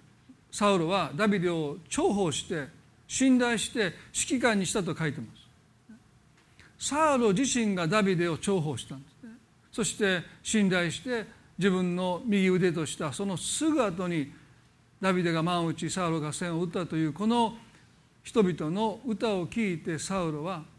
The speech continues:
ダビデに対する態度を一変させます。そしてそれは生涯変わりませんでしたね。疑いの目で見るようになった。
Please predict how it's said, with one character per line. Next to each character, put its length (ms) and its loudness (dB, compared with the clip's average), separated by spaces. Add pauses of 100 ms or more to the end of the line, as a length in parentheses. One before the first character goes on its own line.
(420)
ダ 120 0
ビ 100 0
デ 100 0
に 100 0
対 220 -4
す 160 -8
る 280 -4
態 240 -4
度 140 -6
を 60 -12
一 140 -8 (100)
変 140 -6
さ 120 -8
せ 140 -8
ま 100 -6
す。 100 -14
そ 80 -8
し 40 -8
て 80 -4
そ 120 -4
れ 60 -2
は 60 -2
生 280 0
涯 180 0 (280)
変 100 -4
わ 60 -2
り 60 0
ま 100 -2
せ 140 -6
ん 80 -2
で 80 -8
し 80 -14
た 80 -8
ね。 160 -10 (680)
疑 440 2
い 60 4
の 100 2
目 140 4
で 100 4
見 120 4
る 80 2
よ 80 2
う 20 0
に 100 0
な 100 -4
っ 40 -10
た。 160 -18